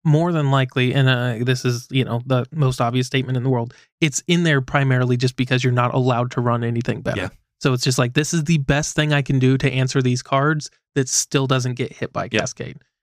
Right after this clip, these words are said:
Speaker 1: And I would agree there. And I think that's
Speaker 2: I mean, 'cause you,
Speaker 1: that to
Speaker 2: 'cause
Speaker 1: me
Speaker 2: you
Speaker 1: is per-, the perfect thing about that card. Like, that's where those cards should exist. Like, I
Speaker 2: Mm-hmm.
Speaker 1: love the fact that cards exist like that, where it's just like,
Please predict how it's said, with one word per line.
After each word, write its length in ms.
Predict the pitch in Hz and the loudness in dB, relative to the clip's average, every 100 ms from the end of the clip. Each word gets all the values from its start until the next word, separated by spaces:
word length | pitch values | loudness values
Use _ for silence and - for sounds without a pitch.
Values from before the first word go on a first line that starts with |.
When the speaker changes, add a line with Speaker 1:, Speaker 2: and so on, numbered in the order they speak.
| - | -2
Speaker 1:
And 100 | 135 | 2
I 60 | |
would 100 | 127 | 2
agree 200 | 131 131 | 2 0
there. 200 | 95 - - | -2 -10 -2
And 80 | 143 | 0
I 100 | 143 | 0
think 180 | 151 - - _ | -2 -4 -12 _
that's 300 | 156 151 - - _ | -2 -2 -8 -18 _
Speaker 2:
I 60 | 147 | 0
mean, 100 | 156 | 0
'cause 100 | 139 | 0
you, 60 | 170 | 0
Speaker 1:
that 180 | 196 - | 0 4
to 60 | |
Speaker 2:
'cause 60 | 180 | 4
Speaker 1:
me 80 | 214 | 4
Speaker 2:
you 60 | |
Speaker 1:
is 100 | 202 | 0
per-, 220 | 127 - - | 0 -2 0
the 140 | 160 | -2
perfect 340 | 139 170 160 147 | 0 -2 -2 0
thing 140 | 156 | 0
about 220 | 143 135 | 2 0
that 160 | 131 120 | -2 -2
card. 420 | 180 180 160 135 | 0 2 0 -2
Like, 240 | 147 139 131 _ - | 0 0 0 _ -4
that's 280 | 151 180 190 | 0 0 2
where 140 | 185 | 2
those 220 | 156 151 | 4 2
cards 260 | - 151 135 | 2 0 0
should 140 | 131 | 0
exist. 420 | 135 135 135 127 | 0 2 0 2
Like, 160 | 139 135 | 2 4
I 80 | 139 | 6
Speaker 2:
Mm-hmm. 80 | 139 | 6
Speaker 1:
love 200 | 139 147 | 4 4
the 80 | 151 | 2
fact 220 | 131 135 | 0 -2
that 100 | - - | -4 -2
cards 180 | 139 | -2
exist 340 | 127 117 120 - | -2 -4 -6 -2
like 180 | 131 127 | -2 2
that, 200 | 143 143 | 0 2
where 100 | 143 | 0
it's 120 | - | 0
just 180 | 131 139 | -2 0
like, 220 | 127 | -2